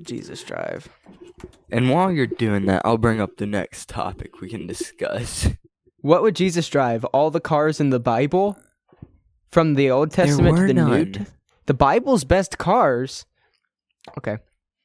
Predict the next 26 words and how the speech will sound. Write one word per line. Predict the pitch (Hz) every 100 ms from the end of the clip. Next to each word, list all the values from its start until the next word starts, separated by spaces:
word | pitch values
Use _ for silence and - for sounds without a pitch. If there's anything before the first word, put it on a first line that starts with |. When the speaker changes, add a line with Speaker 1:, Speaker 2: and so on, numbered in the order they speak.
| _ _ - _ -
Speaker 1:
Apparently, | 139 180 185 170 156
some | 165
Speaker 2:
This | 147 139
is |
a | 190
Speaker 1:
insightful | 202
Speaker 2:
bunch | 160 175
of |
Speaker 1:
people | 104 98 90
Speaker 2:
baloney. | 52 - 73 65 123 -
Speaker 1:
on | 147 160
the | 160
internets | 156 175 190 165 156 - -
Speaker 2:
<laughs> |
Speaker 1:
have | 143
figured | - 180 170 165 147
out | 143 135 - _ _ -
that | 117
cars | - 160 156 151
did, | - 156 165
in | 165
fact, | 160 156 -
exist | 151 135 - 160 - - -
in | 151
biblical | 139 139 151 151
times. | 143 147 143 113 107 -